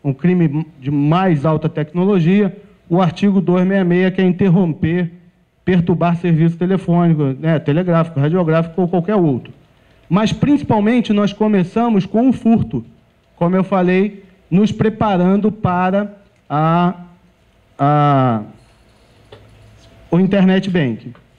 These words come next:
Então, a gente a-, atua, a gente dá de cara no nosso, eh, dia a dia com amadores, com hackers, com crackers, com grupos de pressão, crime organizado, terrorista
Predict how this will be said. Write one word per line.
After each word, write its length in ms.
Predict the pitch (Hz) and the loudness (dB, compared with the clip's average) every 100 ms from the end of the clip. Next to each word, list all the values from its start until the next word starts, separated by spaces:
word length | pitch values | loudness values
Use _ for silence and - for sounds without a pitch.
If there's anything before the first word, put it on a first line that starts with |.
| - | -8
Então, 220 | 160 185 | -4 0
a 80 | 240 | 2
gente 240 | 220 247 240 | 2 2 0
a-, 100 | 240 - _ _ _ - | -2 -8 _ _ _ -6
atua, 580 | 185 190 220 165 117 101 - _ _ _ _ _ - - _ _ _ _ - - | -4 -2 0 2 0 -4 -16 _ _ _ _ _ -20 -20 _ _ _ _ -14 -4
a 40 | |
gente 260 | 131 214 214 | 0 2 2
dá 160 | 202 214 | 2 2
de 100 | 196 | 0
cara 640 | - 202 190 143 117 110 - _ _ | 0 0 0 0 -2 -6 -20 _ _
no 140 | 151 202 | 0 2
nosso, 640 | 175 151 139 - 120 107 - _ _ _ _ _ - | 4 2 -2 -4 -6 -6 -10 _ _ _ _ _ -4
eh, 280 | 120 110 110 | -2 0 -2
dia 260 | 127 165 | 0 0
a 40 | 131 | 0
dia 460 | 160 208 147 113 - - | 0 2 0 -4 -12 -4
com 220 | 175 165 | 0 2
amadores, 640 | 165 202 185 214 190 165 | 0 0 0 0 0 -6
com 240 | - 165 160 | -4 0 2
hackers, 580 | 165 190 - 135 113 | 2 0 -2 -4 -6
com 220 | - 156 139 | -4 -4 -2
crackers, 580 | 180 190 175 139 120 | -2 -2 -2 -2 -4
com 220 | - 156 143 | -2 -2 0
grupos 340 | 156 202 160 | 0 0 -2
de 60 | 139 | -2
pressão, 440 | 156 143 196 190 | -4 -4 -2 -2
crime 260 | 170 208 202 | 0 -2 2
organizado, 540 | 160 165 143 185 180 | 2 0 0 -2 -2
terrorista 520 | 185 175 170 190 190 | 0 2 2 0 -2